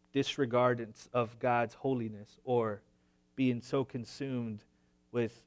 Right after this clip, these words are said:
God's holiness in light of our sin without looking to grace.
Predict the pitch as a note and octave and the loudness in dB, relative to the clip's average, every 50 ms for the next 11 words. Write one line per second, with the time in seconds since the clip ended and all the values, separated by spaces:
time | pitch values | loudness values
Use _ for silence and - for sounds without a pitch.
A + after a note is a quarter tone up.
0 | _ - C3 B2 A#2+ A#2 - - - C3+ C3 B2 B2 A2+ A2 A2 G#2 - - B2 | _ 0 2 2 2 0 -2 -2 0 0 2 2 0 -2 -4 -6 -10 -10 -10 -8
1 | A#2+ A#2+ A#2+ A#2+ A#2 A#2 A2 A2+ A2+ - - - C#3 B2+ B2 A#2 A2 A2 A2+ A2+ | -2 0 0 0 0 0 -2 -4 -4 -4 -8 -10 -8 -8 -8 -8 -6 -6 -6 -2
2 | A2 A#2+ A#2+ A#2+ G#2+ A#2 A#2+ A#2 A2+ - A#2+ A#2 G#2+ - A#2 G#2 A2 A2+ A#2 A2+ | 2 2 2 2 2 0 0 0 0 -2 -8 -12 -12 -10 -12 -8 -4 -2 0 0
3 | A2 G#2 - - - - | -2 -4 -8 -20 -20 -20